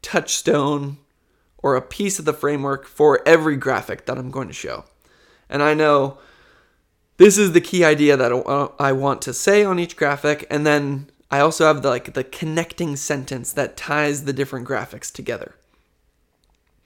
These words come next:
That's how I go about it.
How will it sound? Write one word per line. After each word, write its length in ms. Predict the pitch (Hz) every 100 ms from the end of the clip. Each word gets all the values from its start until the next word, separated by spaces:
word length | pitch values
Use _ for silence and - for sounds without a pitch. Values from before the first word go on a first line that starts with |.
| _ _ _ _ _ -
That's 300 | 175 202 -
how 560 | 226 180 160 156 151 _ _ _ _ -
I 160 | 143 143
go 160 | 139
about 260 | 131 92 50
it. 160 | -